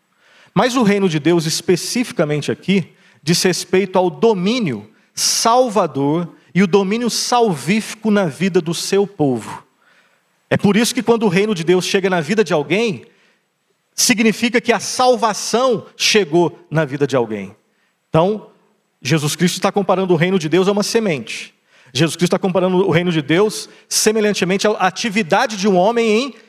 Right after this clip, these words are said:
espalhar a semente. Primeiro a gente tem que entender o que é o reino de Deus. É a salvação. É o domínio salvífico de Deus na vida do seu povo. E nós aprendemos também que Jesus Cristo,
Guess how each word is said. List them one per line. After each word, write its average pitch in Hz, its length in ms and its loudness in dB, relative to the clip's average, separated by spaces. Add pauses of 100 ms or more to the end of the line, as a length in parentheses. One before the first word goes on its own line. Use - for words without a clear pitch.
(140)
espalhar 196 680 0
a - 20 -6
semente. 160 600 -4
Primeiro 165 240 2
a 185 40 4
gente 175 100 -6
tem 208 80 0
que 185 40 -6
entender 202 180 2
o 202 60 4
que 214 160 -4
é 214 40 2
o 180 40 2
reino 202 160 0
de 202 100 -2
Deus. 135 480 -2 (480)
É 135 80 0
a 131 60 0
salvação. 175 880 -2 (480)
É 151 100 2
o 160 80 2
domínio 170 680 0
salvífico 165 1120 -2
de 147 120 0
Deus 151 640 0 (220)
na 165 240 2
vida 156 680 0
do 160 440 0
seu 170 260 0
povo. 120 520 -6 (300)
E 156 40 -4
nós 196 180 2
aprendemos 208 640 0
também 175 260 0
que 196 100 -2
Jesus 180 380 0
Cristo, - 540 -2